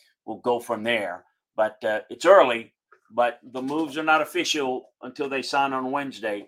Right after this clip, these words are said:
But since it's Wednesday, we're gonna talk about what has been agreed to and what's been the most impactful to this point. So make sure that you check that out. Very early drop on Wednesday, March fifteenth.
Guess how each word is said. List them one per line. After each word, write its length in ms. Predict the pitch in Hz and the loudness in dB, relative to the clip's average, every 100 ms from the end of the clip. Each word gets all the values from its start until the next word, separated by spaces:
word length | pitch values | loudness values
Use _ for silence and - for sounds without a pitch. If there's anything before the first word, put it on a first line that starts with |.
| - - | -14 -10
But 240 | 110 - | -10 -10
since 300 | - 143 135 | -12 -12 -6
it's 180 | 131 123 | -8 -8
Wednesday, 680 | 120 139 131 143 143 135 - _ _ _ | -8 -8 -6 -2 -2 -2 -10 _ _ _
we're 140 | 127 131 | -4 -2
gonna 200 | 123 107 | -4 2
talk 300 | 147 147 143 | 8 8 8
about 280 | 117 113 117 | 2 0 0
what 140 | 120 | -8
has 120 | 113 | -8
been 200 | - 113 | -10 -10
agreed 360 | 104 120 151 156 | -8 -4 -4 -6
to 200 | 117 110 113 | -8 -8 -8
and 140 | 120 | -8
what's 200 | 127 127 | -10 -10
been 160 | - 139 | -8 -6
the 60 | |
most 360 | 127 131 - - | -2 -2 -4 -10
impactful 520 | 139 170 147 - - | -4 0 0 -2 -10
to 100 | - | -12
this 180 | 87 - - | -14 -14 -8
point. 180 | 90 - | -8 -8
So 140 | 107 | -6
make 200 | 110 110 | -6 -4
sure 160 | 123 113 | -6 -6
that 220 | 104 - | -8 -12
you 100 | 107 | -8
check 240 | 117 104 | -4 -2
that 180 | 117 110 | 2 4
out. 180 | 95 98 - _ _ - | 4 2 -2 _ _ 8
Very 300 | 220 - - | 10 10 10
early 380 | 151 92 85 - _ | 8 4 -8 -18 _
drop 360 | 127 160 98 - _ _ _ _ | 8 10 8 2 _ _ _ _
on 300 | 143 143 127 | 0 0 0
Wednesday, 580 | 139 170 127 120 104 101 _ 113 | 0 0 -2 -6 -6 -8 _ -6
March 400 | 120 113 113 - | -2 -2 -2 -12
fifteenth. 420 | 123 113 117 95 | -12 -12 -12 -14